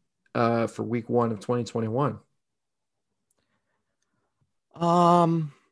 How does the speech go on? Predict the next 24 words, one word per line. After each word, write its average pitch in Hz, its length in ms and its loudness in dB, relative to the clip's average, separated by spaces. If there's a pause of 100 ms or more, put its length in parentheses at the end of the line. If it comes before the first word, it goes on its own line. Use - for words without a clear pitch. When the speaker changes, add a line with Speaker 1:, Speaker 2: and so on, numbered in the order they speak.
(260)
Speaker 1:
This 170 160 0
is 254 120 0
around 160 280 6
the 143 60 2
same 151 220 0
time 143 280 2
that 117 80 -4
Carson 143 340 -2
Wentz 165 220 -2
tore 123 160 2
his 107 100 0
A 113 80 2
C 113 180 -2
L, 107 120 -2
wasn't 117 280 -2
it? - 120 -4 (500)
Speaker 2:
Yeah, 123 320 4
and 104 240 -4
you 107 220 0
have 123 240 0
to 131 80 0
question 113 480 2
the 101 100 0
availability 95 800 0